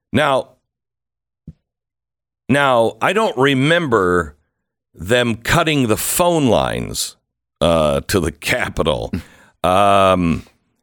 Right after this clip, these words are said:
and really, <clears throat> all the Senate, ne-, they all need,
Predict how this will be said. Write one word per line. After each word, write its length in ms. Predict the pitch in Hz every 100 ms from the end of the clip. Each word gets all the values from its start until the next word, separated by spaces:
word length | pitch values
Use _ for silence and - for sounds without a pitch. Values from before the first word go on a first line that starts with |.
| _
and 560 | 95 107 107 101 98 - _ _ _ _ _ _
really, 680 | 107 104 120 147 185 202 123
<clears throat> 40 | 76
all 340 | 107 131 175
the 160 | 156 139
Senate, 400 | - 143 165 -
ne-, 260 | - 120 131
they 280 | - 104 107
all 340 | 92 113 135
need, 540 | 170 156 165 180 151